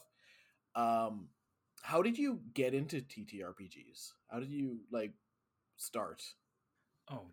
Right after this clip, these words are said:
Speaker 2: jeez. Um, so I think my first time playing an R P G would have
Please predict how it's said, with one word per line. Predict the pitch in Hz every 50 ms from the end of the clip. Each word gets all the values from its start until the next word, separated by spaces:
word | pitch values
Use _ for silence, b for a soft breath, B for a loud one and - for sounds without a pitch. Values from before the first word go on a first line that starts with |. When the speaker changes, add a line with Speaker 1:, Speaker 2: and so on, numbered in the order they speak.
| - -
Speaker 2:
jeez. | 101 95 - - 135
Um, | 135 156 151 135 131 127 127 127 b b b b b b _
so | - - - - 143 139 117 131 143 139 131 131 - - -
I | 127 123
think | 135 - - 139 156 190 208 -
my | 196 147 143 143 - _ -
first | 131 127 131 - -
time | - 135 131 127
playing | - - 123 123 120 117
an | 107
R | 101 101 101 -
P | - 127 117
G | 101 101 107 98 95 107 131 143 - _ _ _ _ _ _ _ _ - 95
would | 101 117 139 139 135
have | 156 156 139